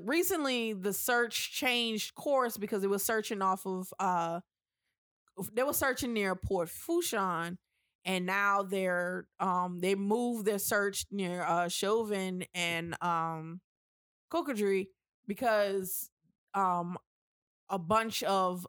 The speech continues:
life vests and helmets and things like that from Secor um, the Secor power, uh, washed up there. They found it over there. So they,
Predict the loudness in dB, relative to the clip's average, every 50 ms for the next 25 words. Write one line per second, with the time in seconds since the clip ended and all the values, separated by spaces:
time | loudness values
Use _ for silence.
0 | -2 0 2 2 2 0 0 0 2 2 2 0 -2 -2 -4 -4 -4 -2 -2 0
1 | 0 0 0 -2 -2 -4 -2 0 0 0 0 0 -2 -2 -4 -4 -6 -6 -2 -2
2 | 0 0 2 0 0 0 0 0 -2 -2 -4 0 2 2 2 2 0 -2 -4 -4
3 | -6 -4 -2 -2 0 0 0 -2 -4 -8 _ _ _ _ _ _ _ _ _ _
4 | _ _ _ _ 0 2 2 2 2 2 0 -2 -4 -6 -8 -8 -4 -2 -2 0
5 | 0 -2 0 0 0 0 2 2 0 2 2 2 2 2 0 -2 -4 -6 _ _
6 | _ _ -20 _ -18 -18 -6 _ 2 2 4 4 2 2 0 2 2 2 2 0
7 | 2 0 0 0 2 0 0 0 -2 -2 -2 0 2 2 2 2 2 0 0 -2
8 | -4 0 0 2 2 2 0 -2 -2 -2 -2 -4 -4 -2 -2 -2 -2 -4 -8 -16
9 | _ _ _ _ _ _ _ -2 -2